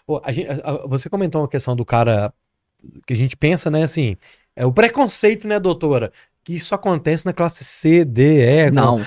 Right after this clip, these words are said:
Speaker 1: com a galera com, com pobre, né? E não é. E é o caso da Lorenza, né?
Speaker 2: A Lorenza,
Speaker 1: É,
Speaker 2: sim.
Speaker 1: e, e, e, e esse caso, que pra quem é de Belo Horizonte, é, o julgamento foi agora, esse ano, né? É, e eu vi no,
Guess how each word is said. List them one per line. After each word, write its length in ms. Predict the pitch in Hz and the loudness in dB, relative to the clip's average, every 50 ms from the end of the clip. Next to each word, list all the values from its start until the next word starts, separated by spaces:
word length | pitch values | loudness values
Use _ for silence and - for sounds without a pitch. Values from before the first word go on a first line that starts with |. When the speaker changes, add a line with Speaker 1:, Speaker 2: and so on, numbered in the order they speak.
| - - _ | -10 -16 _
Speaker 1:
com 100 | - 131 | 0 2
a 40 | |
galera 280 | 120 131 131 131 139 139 | 4 4 6 6 4 4
com, 240 | 135 - 156 147 135 | 2 0 -2 -2 -2
com 220 | - - 147 143 | -2 -2 -2 -2
pobre, 540 | 127 - - 139 147 143 127 110 127 120 123 | 0 2 4 6 6 6 4 4 2 2 2
né? 160 | 120 127 135 | 2 2 2
E 80 | 147 160 | 2 2
não 180 | 185 202 175 | 2 4 4
é. 140 | 135 120 104 - - - - _ _ | 2 2 0 -2 -12 -20 -20 _ _
E 80 | 156 | 4
é 60 | 160 175 | 4 4
o 60 | 175 | 6
caso 240 | - 185 185 185 165 | 4 4 4 4 6
da 120 | 190 190 | 6 6
Lorenza, 560 | 196 202 214 208 185 170 180 180 160 135 139 | 8 8 8 8 8 8 8 6 6 4 4
né? 200 | 135 143 156 160 - _ _ | 4 4 2 2 -2 _ _
Speaker 2:
A 40 | |
Lorenza, 500 | 147 160 117 113 117 127 139 143 131 110 | -4 -2 -2 0 2 4 6 4 4 2
Speaker 1:
É, 20 | 104 | 0
Speaker 2:
sim. 200 | - - - 113 | -6 -8 0 2
Speaker 1:
e, 80 | 139 | 2
e, 280 | 160 - - 160 170 - 170 175 175 | 2 4 2 0 0 2 0 -2 -2
e, 80 | 180 - | 0 0
e 140 | 165 151 180 | 2 4 4
esse 220 | 202 - - 180 | 4 2 -2 -6
caso, 680 | - - 143 143 175 208 226 190 147 113 117 107 101 - _ | -2 0 2 2 4 4 4 2 2 0 -2 -4 -4 -8 _
que 240 | - 156 127 113 104 - _ - _ | 0 2 2 2 0 -4 _ -8 _
pra 100 | - 123 | -2 -2
quem 220 | - - 139 143 | 2 2 4 4
é 40 | 151 | 4
de 80 | 139 127 | 2 2
Belo 200 | 120 135 131 127 | 2 2 2 4
Horizonte, 760 | 127 113 107 101 113 131 165 185 175 127 - - 107 98 92 _ _ _ _ _ _ _ _ | 2 0 0 0 0 0 0 0 -2 -4 -4 -4 -4 -6 -6 _ _ _ _ _ _ _ _
é, 300 | 110 107 107 110 110 110 | -4 -2 0 2 0 0
o 80 | 110 | 2
julgamento 360 | 117 147 156 156 147 180 185 | 2 2 2 2 0 0 -2
foi 80 | - 262 | -2 -4
agora, 260 | 269 175 156 190 185 | 0 4 4 4 2
esse 200 | 139 - - - | 2 -2 -2 -2
ano, 260 | 110 120 170 214 185 | 0 0 0 0 0
né? 200 | 120 127 - 269 _ _ - - - _ _ _ _ | -2 -2 -4 -6 _ _ -20 -20 -20 _ _ _ _
É, 100 | 107 110 | -6 -4
e 140 | 117 123 127 | 0 2 2
eu 100 | 147 151 | 4 4
vi 340 | 120 113 127 160 196 220 | 2 0 0 0 0 0
no, 160 | 220 202 190 | -2 -2 -2